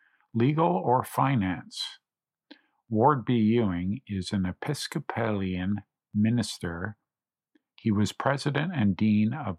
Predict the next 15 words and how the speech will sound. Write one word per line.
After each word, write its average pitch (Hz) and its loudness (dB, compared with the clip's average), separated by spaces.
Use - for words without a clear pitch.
the 101 -2
General 110 0
Theological 98 -2
Seminary 95 -4
in 90 -4
New 98 0
York 95 -4
City 123 -2
when 104 2
he 107 4
was 98 0
asked 110 -4
to 98 -8
consider 95 -4
serving 85 -4